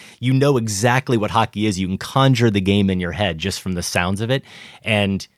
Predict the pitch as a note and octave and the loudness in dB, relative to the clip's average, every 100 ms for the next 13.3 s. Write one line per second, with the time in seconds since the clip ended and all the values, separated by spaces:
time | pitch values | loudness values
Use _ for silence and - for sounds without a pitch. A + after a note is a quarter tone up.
0 | _ G#2 - A#2+ G2 A2 A2 G2+ F#2+ G2 | _ -6 -2 -2 0 -2 0 0 0 0
1 | G#2 A2 - G#2+ E2 G2+ F#2+ - _ _ | -2 -2 -6 -10 -4 -2 -2 -4 _ _
2 | _ - A2 - A#2 G#2+ G#2+ G2 G2+ F#2+ | _ -6 -4 -2 0 0 0 0 0 0
3 | F2 - _ _ - - A#2 G#2 - F#2 | -2 -10 _ _ -8 -2 0 0 2 0
4 | F2 D#2+ D#2 - - _ _ - G2+ G2 | 0 -2 -6 -10 -14 _ _ -4 0 4
5 | G2 F#2+ F2+ D#2+ D2+ - _ _ - - | 4 2 0 -2 -6 -10 _ _ -10 -2
6 | F#2+ F2+ G2 E2 E2 - F#2+ E2+ D2 - | 0 0 0 -2 -2 -4 -2 -2 -4 -6
7 | - E2+ F2 E2 D#2+ - - - - - | -4 -2 -2 -2 -2 -6 -6 -2 0 2
8 | B2 A#2 A2+ G#2+ F#2+ G#2+ A2+ A#2 A2 - | 0 2 2 2 2 0 2 2 2 0
9 | F#2+ F2+ E2 G2+ G2 F#2 F#2 A#2+ E3 D#3 | -2 -4 -2 0 0 0 -4 0 0 2
10 | C#3 A#2+ A#2 G#2 F#2+ F2 F#2 F#2 F2+ _ | 0 2 2 2 -2 -4 -6 -6 -6 _
11 | _ - G2 - - - G2 F2+ G2 F2+ | _ -8 -8 -8 -12 -12 -8 -2 0 0
12 | F2+ _ - A2 G2 G#2 F2 F#2+ F#2 F2+ | -6 _ -6 -4 2 2 2 0 0 2
13 | D#2+ D#2 | 0 -2